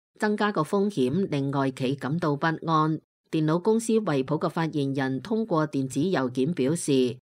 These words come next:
企業一直在尋找提高全球供應鏈彈性嘅方法。過去三年嘅教訓之一係，公司需要增加生產靈活性，越嚟越多嘅客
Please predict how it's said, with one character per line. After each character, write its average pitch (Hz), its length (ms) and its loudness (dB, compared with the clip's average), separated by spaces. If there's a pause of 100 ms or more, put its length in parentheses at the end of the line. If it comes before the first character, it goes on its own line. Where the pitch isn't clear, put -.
(160)
企 170 260 4
業 147 260 2
一 233 120 0
直 175 140 -2
在 139 240 0
尋 127 300 -6
找 127 260 0
提 156 240 -2
高 196 240 2
全 139 240 -2
球 131 220 -2
供 208 200 0
應 151 220 0
鏈 135 220 0
彈 135 200 -2
性 143 200 -2
嘅 143 80 -4
方 170 280 0
法。 135 320 -2 (300)
過 175 180 0
去 170 80 2
三 214 300 -2
年 135 160 -2
嘅 156 80 -2
教 151 220 2
訓 151 200 0
之 160 140 -2
一 185 100 0
係， 156 440 0 (240)
公 208 180 2
司 202 260 0
需 202 220 2
要 165 140 2
增 190 200 0
加 190 180 0
生 196 220 0
產 156 280 -2
靈 131 240 -2
活 135 100 2
性， 143 420 -2 (260)
越 156 120 2
嚟 139 260 0
越 151 140 2
多 220 180 2
嘅 202 80 -2
客 175 120 -2